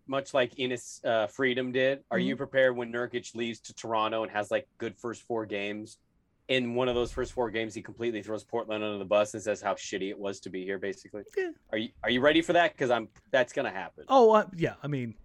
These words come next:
Speaker 1: There's
Speaker 2: he
Speaker 1: gonna be a shot of some sort that he is going to for sure throw at this organization.
Speaker 2: Oh, there's, there's no doubt. But that's, that's the game. It's fine. But, again, there, it has been quieter around Yusuf Nurkic than it has around C J McCollum.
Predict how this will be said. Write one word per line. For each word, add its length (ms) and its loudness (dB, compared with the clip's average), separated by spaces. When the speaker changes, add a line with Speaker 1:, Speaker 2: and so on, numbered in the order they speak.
Speaker 1:
There's 160 4
Speaker 2:
he 40 -8
Speaker 1:
gonna 160 6
be 120 4
a 60 6
shot 320 4
of 120 4
some 240 -2
sort 420 -2
that 120 -6
he 200 -4
is 140 2
going 280 0
to 160 -10
for 220 -2
sure 320 0
throw 380 2
at 100 -6
this 180 -10
organization. 640 -8
Speaker 2:
Oh, 160 -2
there's, 240 -6
there's 120 -4
no 140 0
doubt. 220 -6
But 180 -2
that's, 360 -8
that's 180 -10
the 80 -2
game. 220 -8
It's 120 -8
fine. 240 -10
But, 280 2
again, 260 2
there, 420 2
it 120 4
has 100 8
been 140 0
quieter 460 4
around 260 0
Yusuf 220 -4
Nurkic 300 -6
than 120 -4
it 60 -8
has 220 -8
around 180 -8
C 120 -10
J 60 -12
McCollum. 380 -14